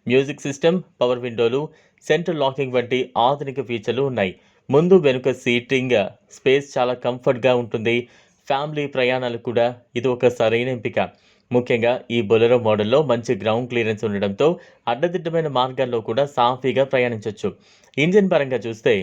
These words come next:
ఇది వన్ పాయింట్ ఫైవ్ లీటర్ డీజిల్ ఇంజిన్తో ఉంటుంది. ఇది సుమారు సెవెంటీ ఫైవ్ బీహెచ్పీ పవర్ను ఉత్పత్తి చేస్తుంది. మైలేజ్ విషయంలో ఇది లీటర్కు సుమారు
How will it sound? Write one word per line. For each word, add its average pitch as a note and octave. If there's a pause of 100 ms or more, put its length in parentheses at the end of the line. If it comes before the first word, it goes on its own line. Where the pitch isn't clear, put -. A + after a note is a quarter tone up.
(200)
ఇది A#2
వన్ A#2
పాయింట్ C3+
ఫైవ్ B2
లీటర్ A2+
డీజిల్ A#2
ఇంజిన్తో G#2+
ఉంటుంది. G#2+ (440)
ఇది C3+
సుమారు C#3
సెవెంటీ C#3+
ఫైవ్ C3+
బీహెచ్పీ B2+
పవర్ను B2+
ఉత్పత్తి B2
చేస్తుంది. A2+ (380)
మైలేజ్ C3
విషయంలో B2 (200)
ఇది A#2
లీటర్కు B2
సుమారు A#2+